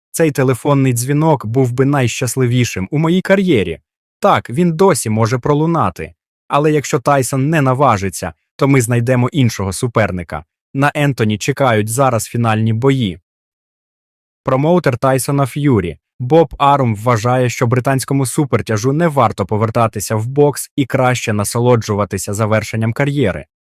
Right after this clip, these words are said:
«Я думаю, Ф'юрі та його родина заслужили, щоб він залишився поза боксом і завершив кар'єру. Не думаю, що йому варто повертатися до рингу,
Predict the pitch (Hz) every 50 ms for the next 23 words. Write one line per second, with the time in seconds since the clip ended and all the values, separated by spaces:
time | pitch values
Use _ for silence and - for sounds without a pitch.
0 | _ _ _ - - 127 196 220 196 151 143 131 120 113 110 113 - - 147 143
1 | 147 139 123 110 101 - 110 107 113 123 120 120 127 120 123 117 113 135 143 143
2 | 120 101 92 104 110 - - 127 120 113 147 156 147 123 101 - - 101 - -
3 | 123 123 117 113 113 110 120 113 - 123 113 - 147 143 - - 165 147 120 104
4 | 104 98 95 101 98 95 - - - 85 82 - - 160 139 123 131 117 110 113
5 | 104 - - 127 - - 151 143 143 131 110 92 80 73 69 _ _ _ _ _
6 | - 170 185 190 180 202 175 139 110 104 101 - - 127 117 120 120 127 127 117
7 | 113 127 120 117 - 107 - - 107 107 113 104 - 117 110 - 110 - - 113
8 | 113 127 131 147 160 156 120 98 90 76